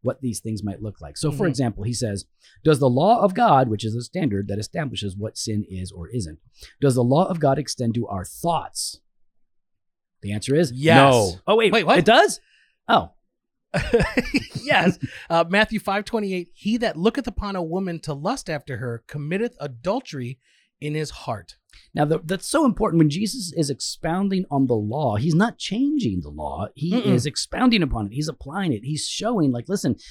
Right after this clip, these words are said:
Speaker 1: just because you haven't literally, physically committed adultery doesn't mean that you don't have an adulterous heart. It doesn't mean that you are sinful. And it certainly doesn't mean that you are pure, because you can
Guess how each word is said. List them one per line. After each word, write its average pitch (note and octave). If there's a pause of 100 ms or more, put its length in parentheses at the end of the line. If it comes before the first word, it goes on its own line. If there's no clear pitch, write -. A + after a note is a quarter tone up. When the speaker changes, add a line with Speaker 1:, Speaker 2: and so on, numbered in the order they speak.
(220)
Speaker 1:
just G#3
because G#3
you F#3+
haven't E3 (400)
literally, E3+
physically E3
committed C3+
adultery B2
doesn't D3
mean F3
that C3+
you C3
don't C#3
have C#3
an B2+
adulterous A2+
heart. -
It A#2+
doesn't E3+
mean D#3+
that C#3+
you B2+
are A#2
sinful. D3
And B2+
it -
certainly A3
doesn't D#3
mean C#3 (280)
that C3+
you C#3
are C#3
pure, A3+
because B2+
you D#3+
can B2+